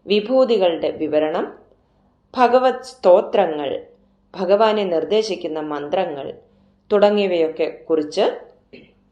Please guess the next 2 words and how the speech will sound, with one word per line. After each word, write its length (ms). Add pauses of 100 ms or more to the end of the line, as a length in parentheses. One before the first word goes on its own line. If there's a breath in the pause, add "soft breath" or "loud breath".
(760)
കേൾക്കുന്നതും 680 (440 loud breath)
കേൾപ്പിക്കുന്നതും 920